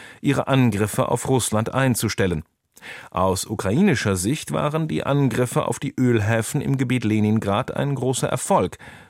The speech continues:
Russland hat die Drohnen nicht alle abwehren können, und das ist eine schwere Demütigung für Putin. Aber das könnte auch seinen Rachedurst befeuern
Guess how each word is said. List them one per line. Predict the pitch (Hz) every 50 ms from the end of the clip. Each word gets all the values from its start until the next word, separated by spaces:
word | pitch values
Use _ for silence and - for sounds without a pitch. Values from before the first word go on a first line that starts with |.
| _ _ -
Russland | 110 117 123 113 - - 107 113 123 139 - -
hat | 123 -
die | 135 120
Drohnen | 113 104 117 127 131 131 135 135 131
nicht | 127 120 - -
alle | - 131 -
abwehren | - 156 143 - 127 120 110 107 113 104
können, | - 120 120 120 113 - - - - - - _ _ -
und | 127 135 - -
das | 139 135 - -
ist | - - - -
eine | 123 127 123
schwere | - - 143 143 143 139 120 131 117
Demütigung | 156 156 151 139 120 107 90 - 101 98 82 90 87 87
für | - - 107
Putin. | 95 - - 131 107 - 110 98 82 - _ _ _ _ _ _ _ _ _ _ _
Aber | - 127 131 131 127 143 156 170 -
das | - 160 156 - - - -
könnte | - - 127 104 95 87 - 110 - -
auch | 104 110 117 - -
seinen | - 123 123 139 156 156
Rachedurst | 151 147 151 131 120 120 117 104 113 113 104 - - -
befeuern | 113 101 - - 113 113 110 107 104